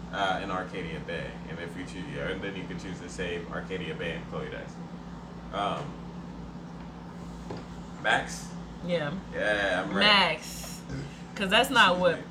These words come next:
Speaker 2: popped up. Alyssa is what popped up.
Speaker 1: Oh, I follow her. The chick that played Alyssa?
Speaker 2: Alyssa Anderson?
Speaker 1: I think that's, I think, I don't know what her last
Speaker 2: I don't
Speaker 1: name
Speaker 2: know
Speaker 1: is.
Speaker 2: who Alyssa is.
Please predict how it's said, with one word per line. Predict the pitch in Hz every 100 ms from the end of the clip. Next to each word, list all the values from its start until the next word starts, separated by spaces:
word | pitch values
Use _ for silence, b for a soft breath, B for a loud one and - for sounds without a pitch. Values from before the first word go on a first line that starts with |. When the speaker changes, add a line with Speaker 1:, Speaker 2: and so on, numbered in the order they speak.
| -
Speaker 2:
popped | - 151 -
up. | 139 131
Alyssa | 139 170 202 208 170 156 147 175 - - - - - - - - - -
is | 175 165
what | 160 -
popped | 151 139
up. | - - - - - - - -
Speaker 1:
Oh, | 120 135 139 139 127 110 -
I | 139
follow | 143 143 160 -
her. | 90 - - - -
The | 110
chick | 107 147 135
that | 113
played | 123 107
Alyssa? | 101 107 - 131 151
Speaker 2:
Alyssa | 175 180 185
Anderson? | - 139 180 185 185 190 - - - - - - -
Speaker 1:
I |
think | 110 139
that's, | 107 92 - - -
I | 87 -
think, | 82 82 - -
I | 110
don't | 110
know | 98
what | 92
her |
last | 90 90 90
Speaker 2:
I | 175
don't | 196
Speaker 1:
name | 196
Speaker 2:
know | 185 165
Speaker 1:
is. | 156
Speaker 2:
who | -
Alyssa | 127 135
is. | 143